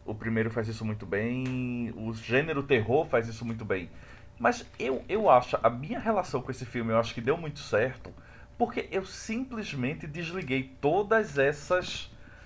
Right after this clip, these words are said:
possibilidades. Eu não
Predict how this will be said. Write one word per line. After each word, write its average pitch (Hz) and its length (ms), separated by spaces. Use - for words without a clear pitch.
possibilidades. 147 1080
Eu 392 180
não 427 140